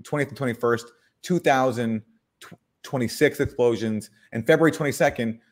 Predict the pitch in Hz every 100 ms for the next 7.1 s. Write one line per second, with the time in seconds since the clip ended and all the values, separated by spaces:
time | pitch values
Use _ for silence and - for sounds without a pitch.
0 | _ _ - 160 160 135 135 120 120 113
1 | - 131 120 - 110 101 98 101 104 104
2 | 95 139 123 104 110 104 101 104 110 95
3 | 98 110 90 - 117 104 - _ _ _
4 | 131 123 - 175 180 170 127 143 123 127
5 | - - 117 110 110 104 98 98 113 104
6 | 101 101 101 - 202 214 175 135 117 107